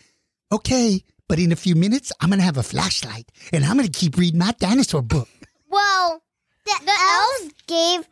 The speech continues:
Speaker 3: my sister something so she didn't have to turn on the light.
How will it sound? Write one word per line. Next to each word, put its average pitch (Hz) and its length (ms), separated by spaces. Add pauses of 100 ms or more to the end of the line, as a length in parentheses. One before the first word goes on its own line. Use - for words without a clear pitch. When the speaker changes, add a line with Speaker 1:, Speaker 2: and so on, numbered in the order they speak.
(280)
Speaker 3:
my 359 200
sister - 1200 (260)
something 339 480
so 359 160
she 339 180
didn't 320 360
have 320 160
to 330 120
turn 294 380
on 285 220
the 262 140
light. 202 360